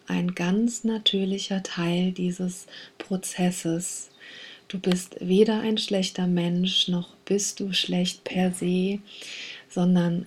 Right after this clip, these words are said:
ganz im Gegenteil, du befindest dich auf einer Reise zu dir selbst. Dein Inneres möchte heilen, und zwar auf allen Ebenen, äh, deines Seins, auf allen Ebenen deines Bewusstseins.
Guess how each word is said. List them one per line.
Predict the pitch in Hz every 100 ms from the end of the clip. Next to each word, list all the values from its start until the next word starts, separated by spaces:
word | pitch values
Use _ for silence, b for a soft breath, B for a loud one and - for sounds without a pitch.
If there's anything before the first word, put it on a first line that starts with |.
| -
ganz | 170 180 202 208
im | 196
Gegenteil, | 185 202 185 180 - - 170 170 170 170
du | 175 175 170 170 180 B B B B B
befindest | 190 - 185 190 190 - 196
dich | 190 -
auf | 180 180
einer | - 175 170 165
Reise | 160 160 170 196 196 202 196 202 - B B B -
zu | - 185
dir | 196 190
selbst. | 190 196 202 180 165 - - - - - -
Dein | 170 160 165 160 165 185
Inneres | 208 226 185 170 165 - 180
möchte | 170 - - 170 -
heilen, | 180 190 190 175 170
und | 165 170
zwar | - 165
auf | 165 165 -
allen | 185 202 202 190
Ebenen, | 175 175 165 165 160 160 165 - B B B B B B B B B B B B _ -
äh, | 180 170
deines | 180 165 170 160
Seins, | - 160 160 160 165 -
auf | 170 -
allen | 170 180 190 196
Ebenen | 185 180 170 165 160
deines | 160 160 165 -
Bewusstseins. | - 165 175 - - - 165 160 160 160 175 -